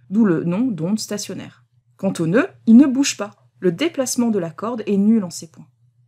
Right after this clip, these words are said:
Une fois les conditions aux frontières déterminées et la longueur du milieu fixée,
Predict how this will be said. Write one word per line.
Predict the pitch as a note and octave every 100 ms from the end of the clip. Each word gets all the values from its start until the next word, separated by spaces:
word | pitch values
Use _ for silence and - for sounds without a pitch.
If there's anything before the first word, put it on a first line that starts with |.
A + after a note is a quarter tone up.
| _ _ _
Une | G3+
fois | G3+ -
les | E4+ A#3+
conditions | A3+ G3+ G3+ - A3
aux |
frontières | F#3+ F#3+ F#3 G3 E3+
déterminées | E3 D#3 D3 D3 E3+ C4 - _ _ _ C4
et |
la | C4
longueur | B3+ B3 B3 B3+
du | A3
milieu | G#3 F3+ D#3
fixée, | - D#3 - C#4